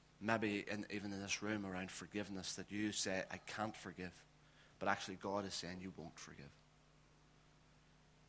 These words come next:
There's areas of, there's areas of, of,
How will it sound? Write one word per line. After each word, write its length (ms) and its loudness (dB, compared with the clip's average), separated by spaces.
There's 180 0
areas 600 6
of, 460 0
there's 260 -2
areas 560 4
of, 400 -4
of, 140 -6